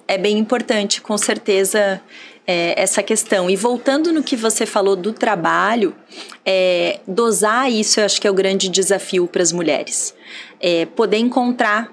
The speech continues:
um meio termo, porque aceitar principalmente que não vai ser possível você ser a melhor mãe do mundo e a melhor profissional do mundo ao mesmo tempo.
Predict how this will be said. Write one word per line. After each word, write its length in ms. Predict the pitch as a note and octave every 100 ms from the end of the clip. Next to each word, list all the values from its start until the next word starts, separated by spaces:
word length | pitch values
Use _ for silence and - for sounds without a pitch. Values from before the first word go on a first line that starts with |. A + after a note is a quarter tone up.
| -
um 100 | G#3
meio 240 | G3+ G#3
termo, 580 | G#3+ - G3 G3 G3+ E3+ - - - -
porque 480 | A#3+ G#3 - F3 -
aceitar 760 | G3 G#3 - A3 G#3+ - A#3+ D4+
principalmente 1040 | C#4 A3+ - G#3 F3+ F3+ F#3+ A3+ B3 -
que 220 | G3+ -
não 420 | A#3 A#3 B3+ D#4+ G4
vai 240 | C4 C4+
ser 240 | C4 C4 A#3+
possível 720 | C4 - - G3+ F3+ G#3+ C#4+
você 360 | F#3 A3 G#3+ G#3+
ser 360 | G#3 G#3 E3+ -
a 120 | F#3+
melhor 580 | F#3+ F#3+ F3+ F#3 G#3+ E4
mãe 220 | E4 B3+
do 140 | A3 G#3
mundo 400 | F3+ F#3+ G#3+ -
e 100 | G#3
a 80 | G#3
melhor 500 | G#3 G#3 G3 G#3+ C4+
profissional 580 | C#4+ C#4 - A#3+ G3+
do 100 | G3+
mundo 260 | G#3+ G3+ G3+
ao 60 | G#3
mesmo 320 | G#3 G3 B3
tempo. 400 | F#3+ C3+ -